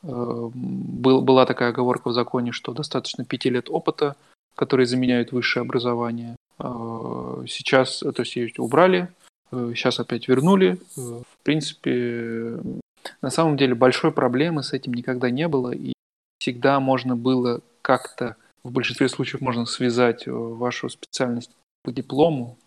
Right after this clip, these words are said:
если она в пределах каких-то инженерных, то есть если это математический факультет, физфак или что-то связанное с этим, э, всегда можно было связать это с, э, таким образом, чтобы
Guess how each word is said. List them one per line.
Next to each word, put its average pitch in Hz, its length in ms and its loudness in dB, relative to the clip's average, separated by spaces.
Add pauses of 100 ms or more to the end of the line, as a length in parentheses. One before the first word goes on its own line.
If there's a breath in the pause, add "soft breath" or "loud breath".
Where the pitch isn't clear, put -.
(180)
если 131 260 -2
она 123 300 2
в - 120 -20
пределах 120 480 2
каких-то - 400 -10
инженерных, 117 640 -6
то - 80 -20
есть 127 140 -12
если - 240 -14
это 127 220 -12 (360 soft breath)
математический 147 800 -2
факультет, 135 420 -6 (360)
физфак 143 640 2
или 113 320 -6
что-то - 260 -6
связанное 123 400 0
с - 80 -14
этим, 127 300 -10 (240 loud breath)
э, 123 360 -2
всегда 139 300 4
можно 127 220 0
было 123 200 2
связать 127 540 -2
это 123 360 -4
с, - 280 -8
э, 117 480 -8 (220)
таким 156 260 -2
образом, 127 380 2
чтобы 120 320 -4